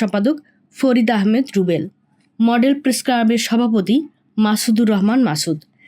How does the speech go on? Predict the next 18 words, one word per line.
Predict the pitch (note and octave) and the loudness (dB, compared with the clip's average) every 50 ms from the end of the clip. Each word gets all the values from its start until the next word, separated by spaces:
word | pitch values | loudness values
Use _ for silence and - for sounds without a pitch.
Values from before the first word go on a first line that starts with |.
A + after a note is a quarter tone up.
| _ _ - | _ _ -8
সাংবাদিক | - B3+ A#3+ A3 G#3+ G#3 G#3 B3 C#4+ C#4 C4 | -4 -2 0 0 2 2 2 0 0 2 2
মোহাম্মদ | A#3 G#3+ A3+ A3 G#3+ - - - | 2 2 2 0 0 -4 -2 0
মুরাদ | G#3 G#3 G#3 G#3+ G#3+ A3+ A3+ A3 | 0 2 2 2 0 0 -2 -4
হোসেন | - - G3 F#3+ - A#3+ C#4 D4 D4 D4 | -4 -4 -4 -2 0 0 0 0 0 -2
চান, | - A#3+ G3+ E3 D#3 D3 - - _ _ - | -4 -4 -2 -2 -2 -4 -4 -6 _ _ -2
জেলা | G#3 B3 C4 C#4+ D4+ | 0 0 2 2 0
প্রতিনিধি | D4 C#4+ D4+ D4+ D4 D#4+ D#4 D#4 D4+ D4 D4 D4+ | 0 0 0 0 2 2 2 2 2 0 2 2
মাল্টিমিডিয়া | D#4 D4+ C4 A#3 A3+ A#3 A#3+ A3 A#3 A3+ G#3 A#3+ C4 C#4+ | 2 2 2 0 0 2 2 2 2 2 2 0 0 2
নয়া | C#4 A#3+ A3 G#3 G#3 G#3 | 2 2 2 0 0 0
দিগন্ত, | G3 F#3 F#3+ F#3 F#3+ F#3 F#3 B3 C#4+ F4+ D4 - _ _ _ - | 0 0 0 0 0 0 0 0 -2 -2 -4 -8 _ _ _ -10
সাংবাদিক | - - C4 A#3 A3+ G#3+ A3 A#3 C#4+ C#4 B3 | -4 -2 0 0 2 2 2 2 2 2 2
মোহাম্মদ | A#3 G#3 G3 G#3+ G#3+ G#3 | 2 2 2 0 0 -2
সাইফুল | - - - B3 A#3+ A#3+ A#3+ - C4 A#3 | -4 -4 -2 -2 -2 -2 -2 0 0 0
ইসলাম, | G#3+ - - - B3 D4+ F4+ - - _ _ _ _ _ - | 0 -2 -2 -2 -2 -2 -2 -6 -12 _ _ _ _ _ -6
উপজেলা | C#4 A3 - C#4 B3 B3+ B3+ B3 | -6 -2 0 0 2 2 0 0
প্রতিনিধি | A#3 - A3+ A#3+ A#3 A#3 A3+ F#3+ F#3 F3+ - - C4+ D#4+ E4 E4+ - _ _ - | -2 -2 -2 -2 0 0 0 0 0 0 0 0 0 0 0 -2 -8 _ _ -4
এশিয়ান | A3 G#3+ - - A3+ G3+ G3 | -2 -2 -2 0 0 -2 0
টেলিভিশন, | - G3 F#3+ F3 E3 D3 E3+ D#3 - F#3 D#3 | 0 -2 -2 -2 -2 -2 -2 -2 -2 -2 -4